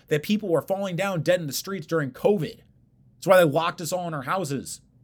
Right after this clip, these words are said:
And if you had anything to say about it, you had news anchors calling you some kind of irresponsible grandma killer. And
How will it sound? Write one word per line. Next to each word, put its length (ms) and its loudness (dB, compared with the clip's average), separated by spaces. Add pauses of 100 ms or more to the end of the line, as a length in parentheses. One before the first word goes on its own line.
(540)
And 80 6
if 100 4
you 100 4
had 120 6
anything 320 -4
to 40 -2
say 200 -4
about 220 4
it, 120 -2
you 80 -4
had 220 -6
news 280 -2
anchors 340 -6
calling 360 -6
you 280 -4 (200)
some 180 -4
kind 200 -4
of 120 -6
irresponsible 680 -4
grandma 480 -6
killer. 420 -16 (580)
And 220 2